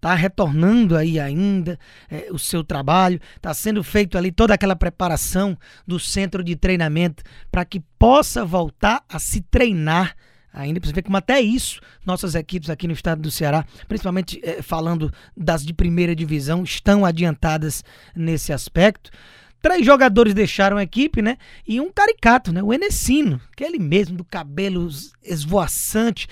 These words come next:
das comemorações espalhafatosas, que virou um personagem aqui do futebol cearense, passando pelo antigo Uniclinic, né? Depois Ferroviário, é, fez uma boa partida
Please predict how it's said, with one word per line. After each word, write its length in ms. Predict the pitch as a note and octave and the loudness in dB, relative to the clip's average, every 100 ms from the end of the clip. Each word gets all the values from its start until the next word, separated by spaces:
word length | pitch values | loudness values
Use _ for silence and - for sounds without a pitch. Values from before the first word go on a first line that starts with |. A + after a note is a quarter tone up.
| - - | -16 -16
das 240 | - E3+ - | -8 -8 -6
comemorações 800 | G3+ G3+ G3 F3+ - - F#3+ F3+ | -2 0 2 2 0 0 2 2
espalhafatosas, 1000 | E3+ - F3+ F3 D#3 D3 - F3+ G3 F#3 - - - | -2 -2 -2 -2 -4 -8 -2 2 2 0 -10 -20 -6
que 100 | F#3+ | 0
virou 180 | G3+ A3+ | 2 0
um 60 | |
personagem 800 | G3 A#3+ - F#3 E3 G3+ F3 D3+ - - | -2 -4 -2 0 2 2 2 -2 -10 -16
aqui 300 | - D#3+ G3 | -10 -8 -4
do 80 | F3 | -6
futebol 400 | F3+ E3+ F3 E3 | -6 -8 -2 -2
cearense, 580 | - C#3+ D3 F3+ - - _ - | -2 -2 2 2 0 -6 _ -12
passando 400 | D3+ - E3+ D#3 | -10 -6 -8 -6
pelo 420 | E3 D#3 D3+ - _ _ _ _ _ _ _ | -4 -2 -2 -4 _ _ _ _ _ _ _
antigo 520 | G3 F#3 - F4 E4+ B3+ | -4 -2 0 0 4 6
Uniclinic, 720 | F#3+ - E3+ G#3 G3+ D3+ E3 | 6 4 4 4 4 0 -2
né? 160 | E3+ F3 _ _ _ - | -4 -6 _ _ _ -6
Depois 440 | F#3+ E3+ G3 F3 | -4 4 4 4
Ferroviário, 880 | - E3 E3+ D#3 C#3+ F3+ G3 F3+ F3 - - - - | 0 -2 0 -2 0 4 4 2 -2 -8 -20 -20 -12
é, 140 | D3 | -12
fez 340 | - - G3 F3+ | -10 0 0 2
uma 160 | F3+ | 0
boa 200 | E3 F3+ | 0 -2
partida 600 | E3+ D3+ - E3+ E3 D#3+ | -2 -4 -4 -4 -2 -4